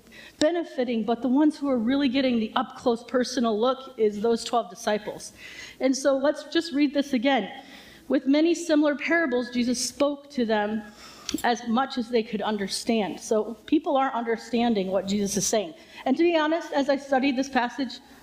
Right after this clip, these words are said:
there were times that I was like, "What the heck did Jesus mean when he said that the kingdom of God is like a mustard seed?" I would have loved to know, to sit down with disciples, and I would have been that one in the back row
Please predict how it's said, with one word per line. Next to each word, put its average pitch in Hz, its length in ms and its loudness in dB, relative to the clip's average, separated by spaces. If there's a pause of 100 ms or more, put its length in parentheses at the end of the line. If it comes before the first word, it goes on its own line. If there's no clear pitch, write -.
(400)
there 285 180 2
were 320 140 2
times 294 340 2
that 285 100 -2
I 269 80 4
was 262 160 -2
like, 240 220 -2
"What 208 380 -2
the 226 100 2
heck - 420 -4
did 196 280 -2
Jesus 247 440 -2
mean 240 240 2
when 226 120 -2
he 226 100 2
said 240 340 0 (540)
that 240 260 0
the 254 80 0
kingdom 277 400 4
of 262 120 -4
God 233 240 -2
is 262 100 -4
like 254 140 0
a 311 40 4
mustard 311 480 2
seed?" 208 480 -2 (460)
I 311 220 2
would 320 180 0
have 247 200 -4
loved 294 420 0
to 320 100 0
know, 269 480 2
to 233 140 -2
sit 302 260 0
down 285 200 0
with 269 100 -10
disciples, 233 580 -4
and 220 200 -2
I 233 120 -2
would 262 140 0
have 247 80 0
been 247 160 2
that 233 180 0
one 233 140 0
in 226 80 2
the 214 80 0
back 208 240 -2
row 208 280 0